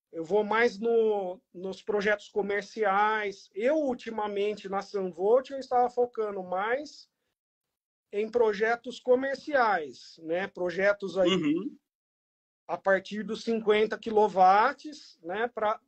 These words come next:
Speaker 1: porque são projetos que daí você consegue pôr mais valor agregado,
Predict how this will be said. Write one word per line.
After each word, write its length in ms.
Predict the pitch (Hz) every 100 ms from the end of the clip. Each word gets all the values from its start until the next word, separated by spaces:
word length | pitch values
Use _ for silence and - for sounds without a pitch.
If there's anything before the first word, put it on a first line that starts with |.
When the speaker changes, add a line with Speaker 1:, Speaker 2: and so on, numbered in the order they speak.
| -
Speaker 1:
porque 260 | 220 240
são 220 | 226 240 240
projetos 520 | 233 202 240 - -
que 140 | 247
daí 240 | 208 220 233
você 260 | 233 240
consegue 720 | 240 233 233 - 247 262 247 -
pôr 220 | 247 233
mais 340 | 220 208 220 190
valor 380 | 214 208 214 214
agregado, 640 | 202 202 185 160 127 -